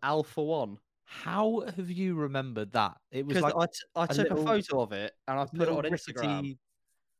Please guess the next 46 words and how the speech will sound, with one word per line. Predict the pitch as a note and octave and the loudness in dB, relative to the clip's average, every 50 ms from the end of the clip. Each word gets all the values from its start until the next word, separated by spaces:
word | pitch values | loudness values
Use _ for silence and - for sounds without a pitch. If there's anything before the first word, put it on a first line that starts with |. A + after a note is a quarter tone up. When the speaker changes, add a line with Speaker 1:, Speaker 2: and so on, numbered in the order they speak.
| _ _ _ _ _ _ _ _ - | _ _ _ _ _ _ _ _ -4
Speaker 2:
it | C#3+ | -2
Speaker 1:
I | D#3 | -2
Speaker 2:
was | D3+ D3 | 0 2
Speaker 1:
put | D#3+ F#3+ | 2 2
it | D3 | 4
Speaker 2:
like | F3+ E3+ | 4 2
Speaker 1:
on | F#3+ G3+ | 0 0
Speaker 2:
a | |
Speaker 1:
Instagram | - - D#3 C3+ C3 A#2 A2 A2 A2+ C3 | -2 -4 -2 2 2 2 2 2 0 0
and | C#3+ | 0
I | D3 | 0
put | D3 C#3+ - F#3 - | 0 0 -2 -4 -2
the | C#3+ D3 | -2 -4
copy, | C#3+ - - F3+ D#3+ - - A2+ G2 F#2 G2 - - | -4 -2 -2 -2 -2 -2 -6 -8 -8 -8 -10 -12 -10
"One | C3 C3+ D3+ F3 F3 F3 F3 | -4 0 2 2 2 0 0
for | - - F3 - | -2 0 0 2
Al | - D#3+ D3+ C3 G#2+ G2 G2+ G#2+ A#2+ D3+ - _ _ | 4 4 2 2 2 -2 -4 -8 -8 -12 -16 _ _
<laughs> | _ _ - | _ _ -8
and | E3 - - C4+ A#3 E3+ - - B3 G#3 - - F#3+ | -6 -4 -2 0 0 0 -2 0 -2 -2 -2 -2 -4
Al | A2+ D3 D#3+ E3 | -2 0 0 0
for | D#3 - F3 D#3+ | 0 0 0 0
one." | E3 F3 E3+ C#3+ A2+ G#2+ - _ - - - - - - | 0 0 0 0 -2 -4 -12 _ -20 -20 -20 -18 -8 0
<laughs> | - E4 D#4+ - - D4+ F3+ - - C4+ A3 - - - - - - - - - - - - - - - _ - - - - _ - - - _ - C4 - _ _ - - - - _ - - _ _ - - - - - - - - C#4+ - D#3+ - | 0 0 0 2 2 2 2 2 0 -2 -2 -2 -4 -6 -6 -6 -6 -8 -16 -18 -16 -16 -12 -12 -12 -12 _ -14 -14 -14 -12 _ -14 -14 -14 _ -16 -16 -16 _ _ -20 -20 -20 -20 _ -20 -20 _ _ -20 -20 -20 -20 -18 -16 -12 -8 -4 -4 -2 2
And | - - | 4 4
it | - A3 - - | 2 2 -2 0
tickled | - A3 A3 G#3+ F3+ D#3+ D3 | 0 2 2 2 -2 -2 0
me | C#3+ B2 B2 | 0 -2 -2
to | B2 - D#3+ | 0 -2 -2
this | D3+ D#3 D3+ | -2 -2 -4
day. | - G3 F#3+ F3+ D#3 A2 G2+ - _ _ _ - - - - - | -2 -2 0 0 0 -2 -4 -8 _ _ _ -20 -20 -20 -16 -8
Speaker 2:
And | - E3+ | -6 -2
Speaker 1:
But | |
Speaker 2:
it | F3 | 0
Speaker 1:
yeah, | F#3 G3+ G#3+ | 2 4 4
Speaker 2:
went | F#3+ | 2
Speaker 1:
I | F3+ | 2
remember | F3 G#3+ A#3 A#3 F3+ | 0 -2 -2 2 4
that. | F3 | 4
Speaker 2:
viral. | F3+ F3+ F3 D#3 C3 A2+ - - - - - | 6 6 4 4 2 0 -4 -6 -8 -10 -12
<laughs> | - - - | -12 -6 -6
Speaker 1:
<laughs> | G#3 - - | -6 -6 -6
Yeah, | - - - A4 - - F4 D4 F#3 - - | -8 -6 -4 -6 -4 0 0 0 0 0 0
I | C4+ G#3+ | -2 -2
think | - - A#3+ G#3+ | 0 -2 0 0
I | F#3 | 0
got | F3+ F3 - | 0 -2 -4